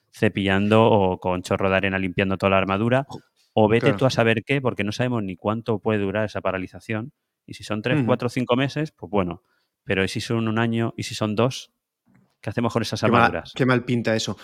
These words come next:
Speaker 2: Oye, eh, alguien comentó, creo que por el grupo de Telegram, que tuvieras cuidado con el tema de la pasivación,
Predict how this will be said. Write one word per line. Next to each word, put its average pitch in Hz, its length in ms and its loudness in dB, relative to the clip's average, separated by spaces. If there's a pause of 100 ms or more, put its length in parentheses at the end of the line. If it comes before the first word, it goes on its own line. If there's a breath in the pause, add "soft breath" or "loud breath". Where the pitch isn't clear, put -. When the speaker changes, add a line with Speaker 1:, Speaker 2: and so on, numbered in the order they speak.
(120)
Speaker 2:
Oye, 165 320 4
eh, 120 360 2
alguien 139 300 0
comentó, 139 460 -2
creo 135 140 -2
que 139 100 -2
por 120 140 -2
el 113 80 -2
grupo 113 240 -2
de 135 80 2
Telegram, 131 320 0
que 127 80 -8
tuvieras 117 300 -4
cuidado 120 380 0
con 117 120 -6
el 107 140 -6
tema 120 180 -4
de 127 120 -2
la 120 120 -4
pasivación, 120 880 -6